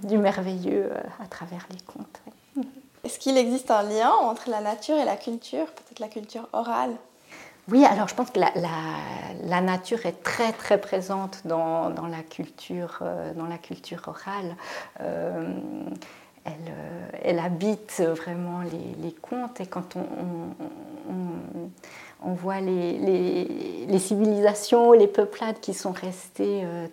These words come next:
Speaker 1: très proches de, de la nature, sont, ont vraiment des, des chants, des, des histoires qui intègrent complètement la nature et on voit qu'ils, ils vivent dans une relation, euh,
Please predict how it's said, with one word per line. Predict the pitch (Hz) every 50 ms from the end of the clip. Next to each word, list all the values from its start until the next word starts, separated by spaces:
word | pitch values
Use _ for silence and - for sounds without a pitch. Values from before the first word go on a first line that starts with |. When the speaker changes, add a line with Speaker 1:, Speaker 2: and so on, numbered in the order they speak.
| - -
Speaker 1:
très | - - - - 196 190 190
proches | 196 - - - - 226 240 254 233 - - - - -
de, | 170 175 175 170 170 170
de | 156 165 175
la | 165 175 180
nature, | 175 180 180 180 - - - - 254 262 247 - - - - - - - -
sont, | - - - - - - 202 196 196 190 185 180 175 170 175 175 185 202 202 202 202 - 214 214 208 220 - - - -
ont | - 185
vraiment | 175 175 202 202 214 220
des, | 202 180 175 165 156
des | 175 175 196
chants, | 190 - - - - 240 220 226 220 220 214
des, | 214 190 196 196 190 190 185
des | 180 196 202 190 190 208
histoires | 202 - - - - 233 240 240 226 214 - -
qui | - - 214 202
intègrent | 196 196 190 - - 247 233 220 196 226 - - -
complètement | - 208 214 - - 208 202 208 - - 214 208 208 208 202
la | 196 196 190 185
nature | 185 185 185 190 185 - - - 262 254 254 220
et | 190
on | 190
voit | 190 185 226 233
qu'ils, | 226 - 208 185 190 - -
ils | 208 202
vivent | 190 208 226 247 240 226 -
dans | 185 196 202
une | 190 190 190 185
relation, | 180 - 190 190 190 190 190 - - - - 202
euh, | 196 190 190 180 175 165 160 -